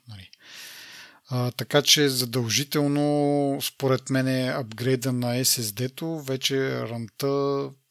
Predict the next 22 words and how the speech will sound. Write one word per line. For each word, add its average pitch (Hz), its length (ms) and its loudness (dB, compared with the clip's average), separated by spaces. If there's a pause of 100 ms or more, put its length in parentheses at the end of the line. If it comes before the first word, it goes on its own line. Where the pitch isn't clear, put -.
зависи 117 380 -4
доколко 123 340 -8
ви 107 100 2
стигнат 123 400 2
силите, - 580 -2 (840)
нали. 120 380 -2 (580)
А, 131 320 2
но 139 200 4
иначе, 180 500 4
говорейки 143 580 4
специално 143 480 2
за 139 160 0
процесора, 110 560 -6
нали, 110 340 -8
с, - 460 0
а, 123 220 -6
всичките - 440 -4
ревюъри, 131 800 -4
с 117 240 -2
бенчмарковете, 131 800 -4
които - 260 -8
са - 80 -4